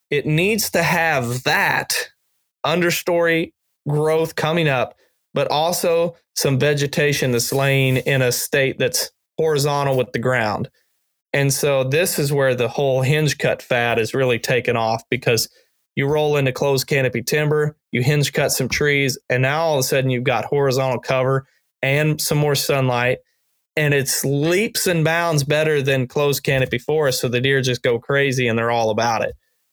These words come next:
But there's ways that you can use that, make it better, as well as improve the other parts of the property to where a deer, of course, beds in the dense cover, but then it moves during daylight hours through the managed forest that has the herbaceous understory,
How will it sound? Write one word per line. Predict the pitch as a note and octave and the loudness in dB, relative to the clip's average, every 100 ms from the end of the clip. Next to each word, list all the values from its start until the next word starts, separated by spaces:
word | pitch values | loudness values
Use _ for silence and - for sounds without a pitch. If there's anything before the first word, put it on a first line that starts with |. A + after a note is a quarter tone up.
| _ _ - | _ _ -4
But | B2+ B2 | -2 0
there's | C#3 C3+ | 0 0
ways | C#3 D3+ E3 D#3+ D3+ | 0 0 2 0 -2
that | - | -2
you | C#3 | -2
can | C3+ C3 | 0 0
use | B2+ D3 C3 C3 | 2 2 0 0
that, | C#3 C#3 C3+ - _ | 0 0 0 -4 _
make | C#3+ C#3+ C#3+ | 0 0 0
it | C3+ - | -2 -4
better, | B2 C3+ E3+ F3+ C3 A#2 C3 _ _ _ C#3 | -6 -2 0 0 0 -2 -4 _ _ _ -2
as | C3 C3+ | 0 0
well | C#3+ D#3 | 0 0
as | C#3 C3 | 0 -2
improve | A#2+ C#3 C3 | -2 -2 0
the | B2 | 0
other | C3+ C#3+ | 0 0
parts | C3 B2 - | -2 -2 -2
of | A2+ | -4
the | G#2+ | -4
property | B2 A2+ A2+ A#2+ A2+ | -2 -2 -2 -2 -2
to | - | -2
where | B2 B2 A#2+ - _ _ _ _ - | -2 0 -2 -4 _ _ _ _ -4
a | C#3 | -2
deer, | C3 C#3+ D#3+ D#3+ C#3 C3+ - - | 0 0 0 2 0 -2 -6 -6
of | C3+ | -4
course, | - D#3+ D3+ | -2 0 -2
beds | - C#3+ D3+ C#3+ | -2 0 0 0
in | D3 C3+ | 0 0
the | |
dense | B2+ C#3+ C3+ | 0 0 0
cover, | - C#3+ D#3+ F3 D#3 _ _ _ - | -2 0 2 0 -2 _ _ _ -2
but | C3+ | 0
then | C#3+ C#3+ | 2 0
it | C#3 | 0
moves | D3 D#3 C3+ | 0 2 0
during | C#3+ C#3 C3 | 0 0 0
daylight | B2+ D3+ D#3+ C#3 B2+ | 0 2 2 2 0
hours | B2+ B2+ B2 - | 0 0 0 -2
through | - C#3 C3+ | -2 0 0
the | B2+ | 0
managed | B2 C3 C3+ B2 - | 0 2 2 0 -4
forest | - C#3+ C3+ A#2+ - | -2 0 0 0 -2
that | A#2+ | 0
has | B2+ B2+ | 0 0
the | B2 | 0
herbaceous | B2 B2 C3 B2 G#2 - | 0 0 0 0 -2 -2
understory, | C#3 D3 - B2 A2+ A#2 | 0 0 0 0 0 0